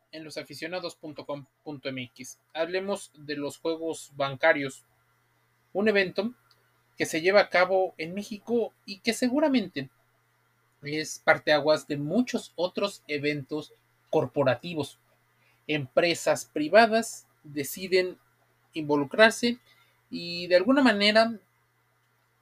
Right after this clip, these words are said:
involucrar a sus empleados en actividades deportivas.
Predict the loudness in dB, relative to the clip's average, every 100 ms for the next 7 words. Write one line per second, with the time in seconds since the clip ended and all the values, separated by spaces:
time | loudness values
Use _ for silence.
0 | _ -6 -4 -4 -2 -2 -2 -8 _ _
1 | _ -14 -14 -14 -10 -8 -6 -8 -10 -10
2 | -10 -6 -2 0 0 -6 -10 _ _ _
3 | _ _ -6 -2 -2 -2 -4 2 2 4
4 | -2 -4 -12 -10 -8 -10 -10 -10 -10 -12